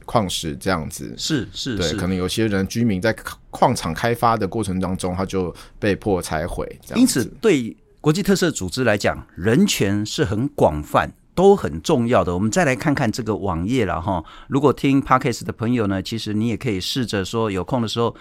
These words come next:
Speaker 2: 上一下国际特赦组织台湾分会的这个网站，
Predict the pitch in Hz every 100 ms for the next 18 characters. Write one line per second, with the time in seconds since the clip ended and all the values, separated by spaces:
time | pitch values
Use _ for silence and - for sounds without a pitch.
0 | - - 190 156 127 147 120 104 110 110
1 | 120 135 113 120 98 87 - 110 110 98
2 | 110 143 160 170 185 123 113 113 104 95
3 | 90 90 135